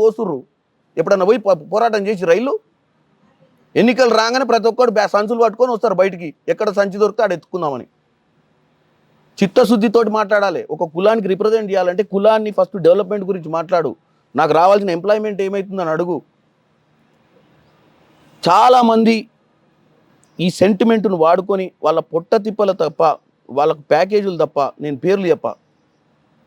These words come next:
సెంటిమెంట్ను వాడుకొని దెబ్బ కొడుతుర్రు. పిచ్చోళ్ళకు తెలుస్తలేదు.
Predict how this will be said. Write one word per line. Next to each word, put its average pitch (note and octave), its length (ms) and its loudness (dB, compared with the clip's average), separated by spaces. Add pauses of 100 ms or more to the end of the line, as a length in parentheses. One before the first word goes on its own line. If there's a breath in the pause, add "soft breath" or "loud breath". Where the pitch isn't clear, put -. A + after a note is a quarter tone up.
(1600)
సెంటిమెంట్ను G#3 720 4
వాడుకొని E3+ 360 -2
దెబ్బ C#3+ 120 -2 (100)
కొడుతుర్రు. G#2+ 340 -12 (2000)
పిచ్చోళ్ళకు G#3+ 480 2
తెలుస్తలేదు. G3+ 460 2